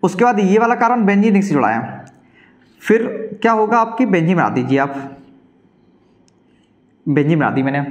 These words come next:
अब बताओ, इस वाले कार्बोक्सिलिक ग्रुप से क्या निकलेगा?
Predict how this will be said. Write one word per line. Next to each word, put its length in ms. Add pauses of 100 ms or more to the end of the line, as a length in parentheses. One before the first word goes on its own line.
(580)
अब 120
बताओ, 520 (340)
इस 180
वाले 260
कार्बोक्सिलिक 880
ग्रुप 240
से 300 (440)
क्या 200
निकलेगा? 380